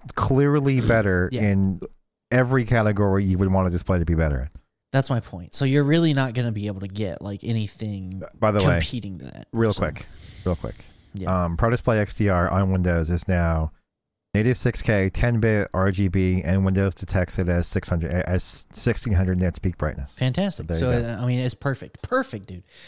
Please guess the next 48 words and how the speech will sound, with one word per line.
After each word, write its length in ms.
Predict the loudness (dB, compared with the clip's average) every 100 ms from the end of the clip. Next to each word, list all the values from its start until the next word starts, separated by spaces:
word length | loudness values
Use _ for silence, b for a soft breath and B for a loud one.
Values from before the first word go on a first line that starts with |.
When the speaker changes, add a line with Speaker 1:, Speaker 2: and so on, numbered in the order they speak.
| B
Speaker 2:
So, 140 | 0
like, 200 | 2 -2 b b b b b
let 160 | 0 2
me 80 | 2
say 340 | 0 -2 -4 -14 _ -2
that 340 | 0 0 -4 _ _
for, 360 | -2 2 2 0 0
like, 200 | 0 0
I 160 | 2 4
would, 220 | 4 2 _
yeah, 200 | -4 0 0
but 180 | -2
see, 320 | -4 0 0 2
here's 200 | 0 -2
the, 80 | -6
here's 220 | 0 0
the 80 | 0
big, 320 | -2 -2 -4 -12 B B B -2
I'm 100 | 2
looking 180 | 2 2
at 100 | -2
it 40 |
right 160 | -2 -6
now, 140 | -8
dude. 320 | -8 -10 -8 -2
The 80 | -2
problem 840 | -2 0 4 4 4 2 0 -2
is 160 | -6 -6
the 100 | -8
cost. 680 | -10 -14 -14 -10 -10 -12 -18 _ _
Speaker 1:
The 260 | -4 0 0
problem, 600 | 2 4 4 4 2 2
dude, 180 | 2 2
Speaker 2:
It's 140 | 2
so 160 | 4 2
Speaker 1:
is 140 | 2
that 280 | 2 2 2
Speaker 2:
expensive. 240 | -2 -8 B B _
Speaker 1:
is 140 | -2 2
that 240 | 0 2
it 100 | 2
would 240 | 2 2 0
look 140 | -2
so 320 | -2 0 2
good 240 | 2 2 4
on 160 | 4
your 140 | 2 2
desk, 460 | 2 2 0 -4